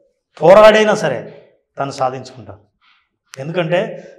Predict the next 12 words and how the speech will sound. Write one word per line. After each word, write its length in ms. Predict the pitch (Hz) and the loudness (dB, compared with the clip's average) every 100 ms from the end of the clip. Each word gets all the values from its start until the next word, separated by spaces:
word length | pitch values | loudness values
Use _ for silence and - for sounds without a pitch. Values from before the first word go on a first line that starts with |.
| _ _ | _ _
ఏదో 460 | 135 180 240 226 190 | -6 0 2 2 0
మనకు 300 | 175 165 143 | -4 -6 -2
రాసిపెట్టి 520 | 143 160 202 180 185 | -2 -2 -8 -6 -6
ఉంది 160 | 180 | -6
కాబట్టి 480 | 165 160 156 156 147 | -4 -4 -4 -10 -12
అని 200 | 135 165 | -10 -10
కాదు, 360 | 151 147 113 101 - _ _ _ 127 | -2 -4 -4 -14 -20 _ _ _ -16
నేను 420 | 143 156 170 165 | -8 -4 -2 -4
స్వయంగా 600 | - 143 147 185 202 190 | -6 -4 -2 -4 0 -2
కష్టపడి 640 | - - - - 196 180 | -2 -8 -6 -8 -6 -4
ఎలా 240 | 139 165 | -2 -2
సాధించుకున్నానో, 960 | 180 165 160 170 160 165 160 160 233 | -2 -2 -4 -6 -12 -12 -8 -8 -10